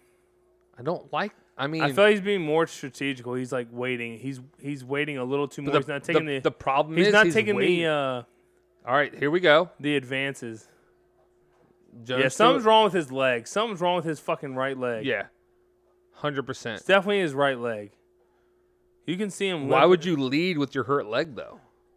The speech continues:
Speaker 2: 'Cause it might not be that bad. He's like, it just might be something that's, he keeps switching. It's just his stance. See,
Speaker 1: See?
Speaker 2: yeah, see, yeah.
Speaker 1: Yep.
Speaker 2: When he stepped back.
Speaker 1: Yep. It's, he th-,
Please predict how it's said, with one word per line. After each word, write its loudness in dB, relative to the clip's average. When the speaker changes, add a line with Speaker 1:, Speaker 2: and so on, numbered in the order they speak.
Speaker 2:
'Cause -4
it 0
might -2
not -2
be -2
that -2
bad. -2
He's -8
like, -4
it -8
just -10
might -6
be -8
something -10
that's, -16
he -12
keeps -10
switching. -8
It's -12
just -10
his -12
stance. -14
See, -8
Speaker 1:
See? 4
Speaker 2:
yeah, 6
see, -4
yeah. 0
Speaker 1:
Yep. 6
Speaker 2:
When 4
he -6
stepped -8
back. -4
Speaker 1:
Yep. 0
It's, -10
he 0
th-, -16